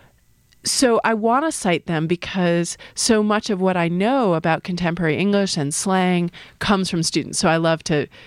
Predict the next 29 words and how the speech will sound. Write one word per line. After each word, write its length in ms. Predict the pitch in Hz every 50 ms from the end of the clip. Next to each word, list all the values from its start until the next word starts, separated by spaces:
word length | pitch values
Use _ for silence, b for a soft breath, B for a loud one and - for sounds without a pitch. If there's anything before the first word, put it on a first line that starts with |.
| B B B -
be 180 | - 196 185 -
able 240 | 180 190 190 190 185
to 120 | - 185
bring 220 | 156 180 175 175 180
them 180 | 175 180 214
in 160 | 277 294 262
and 100 | 226 202
give 160 | 175 190 175 170
them 180 | 175 160 160
credit 520 | - - - - 339 427 240 - - - - _ b b b b b b b
for 200 | _ - 202 -
all 140 | 165 185 185
the 120 | 175 175 -
things 260 | - 170 156 160 -
that 140 | 170 127 -
they've 220 | 160 151 156 -
taught 260 | - 170 156 135 -
me 260 | 160 156 151 151 135
over 180 | - 151 170 -
the 120 | - 147
years. 340 | 123 120 120 123 - - - B B B B B B B B B B -
And 200 | 240 262 277 302
then 220 | 302 302 302 294
I 120 | 294 302 311
also 280 | 349 427 427 - 349
feel 160 | - - 240 214
like 200 | 214 214 - 214
it's 120 | 208 -
important 720 | 202 196 190 - - 190 190 185 - 185 175 170 - B